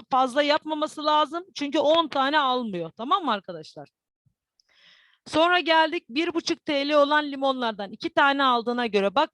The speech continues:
ben size ne öğretmiştim geçen yıl arkadaşlar? Bunu on beş bölü on olarak yazabiliyordunuz, değil mi?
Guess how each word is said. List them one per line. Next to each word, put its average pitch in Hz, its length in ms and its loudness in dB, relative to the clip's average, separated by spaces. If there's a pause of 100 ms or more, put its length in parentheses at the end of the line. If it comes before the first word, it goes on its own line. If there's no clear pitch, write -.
ben 294 140 0
size 294 380 -8
ne 320 80 0
öğretmiştim 254 640 -2
geçen 214 340 0
yıl 202 160 -6
arkadaşlar? 196 720 -2 (420)
Bunu 311 200 2
on 311 420 4
beş 302 320 0
bölü 214 200 4
on 269 300 0
olarak 277 500 -2
yazabiliyordunuz, 226 920 -4
değil 359 180 -4
mi? 262 160 -6